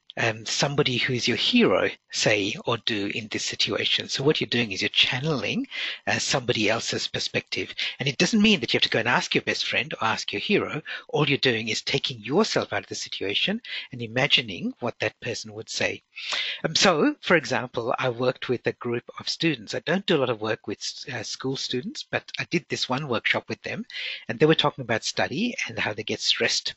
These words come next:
when they're coming up to exams, and we were talking about stress management techniques. And I said, "Okay, let's do this exercise. So, you know, who's your hero and what would they do in this situation?" And one of the students, she said to me,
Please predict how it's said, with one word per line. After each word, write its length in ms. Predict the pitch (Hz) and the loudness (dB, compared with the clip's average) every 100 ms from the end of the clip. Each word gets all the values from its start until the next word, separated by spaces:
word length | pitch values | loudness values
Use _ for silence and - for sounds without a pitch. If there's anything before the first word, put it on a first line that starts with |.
| - | -10
when 220 | 117 117 | -14 -10
they're 180 | 110 104 - - | -8 -8 -8 -8
coming 220 | 131 120 | -6 -2
up 140 | 110 | -2
to 80 | - | 0
exams, 540 | 117 - 101 101 107 - | 0 0 0 -2 -4 -6
and 140 | 110 - - - | -6 -6 -6 -2
we 80 | 131 | -2
were 80 | 117 | 0
talking 280 | 127 - | 0 -2
about 160 | 113 110 | -2 0
stress 300 | - 107 - | 2 0 0
management 440 | 117 135 - 120 | -2 0 0 -2
techniques. 500 | - - - 104 - - - - | -6 -10 -8 -8 -8 -6 -6 0
And 80 | 208 | 4
I 40 | |
said, 100 | - 240 | 6 6
"Okay, 120 | 220 | 4
let's 160 | 202 | 2
do 120 | - 165 | 2 0
this 160 | 135 | 0
exercise. 260 | 117 - - 110 98 107 | -4 -4 -4 -4 -4 -4
So, 260 | - 110 104 - - - | -2 -2 -2 -8 -8 -8
you 80 | |
know, 100 | 120 - | -8 2
who's 200 | 165 - | 2 4
your 100 | 156 | 2
hero 460 | 143 98 104 226 - | 0 2 0 0 -4
and 120 | 120 | -6
what 200 | 110 - | -4 -2
would 120 | 123 - | -4 0
they 180 | 107 | 0
do 180 | 113 104 | 0 -4
in 120 | 98 | -6
this 120 | 107 - | -8 -8
situation?" 640 | - - 104 107 - 101 113 | -6 -4 0 2 2 0 -6
And 160 | 117 | -4
one 180 | 127 170 | 0 2
of 100 | 175 - | 2 2
the 120 | 113 | 0
students, 480 | - - 98 - 185 | 0 -2 -4 -4 2
she 160 | - 214 | 4 4
said 240 | - - | 2 -2
to 100 | - | -6
me, 240 | 95 175 | -6 -6